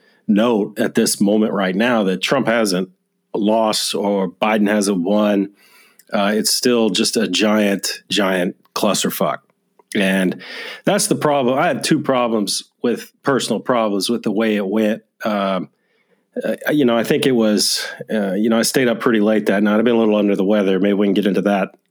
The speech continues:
later too, 'cause we haven't heard anything about anyone being under the weather since Tuesday, have we? Exactly like I said. But anyway, when I went to bed, it was about,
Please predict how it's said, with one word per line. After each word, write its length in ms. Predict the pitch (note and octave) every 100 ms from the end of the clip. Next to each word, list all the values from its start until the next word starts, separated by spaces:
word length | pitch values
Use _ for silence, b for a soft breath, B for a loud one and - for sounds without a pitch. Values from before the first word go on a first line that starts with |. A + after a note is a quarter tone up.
| -
later 340 | G#2+ G2 G2+
too, 440 | - G#2+ G2+ F#2+ -
'cause 160 | - G2
we 80 | A2
haven't 200 | G2+ G#2
heard 180 | A#2+ A2
anything 320 | G#2 A2 G2
about 220 | F#2+ G2+
anyone 400 | G#2+ G2+ G2+ G2
being 220 | A2 G#2
under 240 | A2 G#2 F#2+
the 80 |
weather 480 | F#2+ B2+ A#2 F#2+ F2 B B B -
since 280 | A2 G2 -
Tuesday, 440 | D#3+ C3 G#2 F#2+
have 300 | C#3 E3+ B2
we? 280 | G#2 E2 - _ _ _
Exactly 520 | A#2 G#2 C#3 D3 D3+
like 220 | C3+ C3
I 100 | B2 B2
said. 540 | - F#3 A2+ F2+ - _ _ _ _ -
But 360 | - F#3+ C#3 C3+ B B B B B B
anyway, 360 | D3+ C#3+ C3+ A#2+
when 140 | A#2+
I 60 | D#3
went 180 | F#3 -
to 80 |
bed, 360 | G#2+ B2+ B2+ A#2
it 80 | A#2+
was 220 | A2+ A2
about, 420 | G#2+ A2 G#2+ G#2+